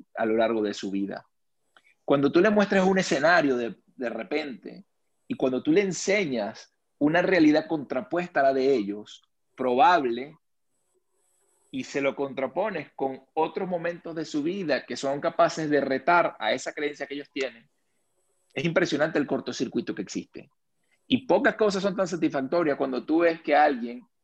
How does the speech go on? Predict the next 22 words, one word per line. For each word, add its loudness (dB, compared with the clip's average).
que -4
tenía -6
unas -4
gringolas 0
a 0
los 0
lados 6
de 4
los 0
ojos -4
y -12
que -10
solamente -6
veían 0
la -2
realidad -2
a -4
través -2
de -2
un -6
cristal -2
prestado, 0